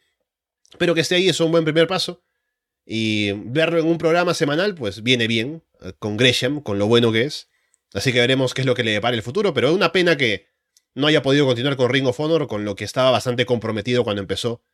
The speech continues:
el proyecto nuevo de Tony Khan, que lo ponían ahí como básicamente la figura con la que querían empezar la, esta nueva etapa de Ring of Honor y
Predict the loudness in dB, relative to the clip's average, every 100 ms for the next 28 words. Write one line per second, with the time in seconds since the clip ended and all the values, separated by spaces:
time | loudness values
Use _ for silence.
0 | _ _ -8 -6 0 0 0 0 2 2
1 | 0 -4 -2 0 2 0 -2 -2 -2 -2
2 | -4 -2 -2 0 0 0 -2 -4 -8 _
3 | _ _ -4 -2 0 0 2 0 0 2
4 | 4 4 2 0 -4 -4 -2 0 0 -2
5 | -10 _ _ _ _ -10 -8 -6 0 0
6 | 2 0 0 -2 -6 -2 0 2 2 2
7 | 2 2 -2 -4 -2 0 0 -2 -4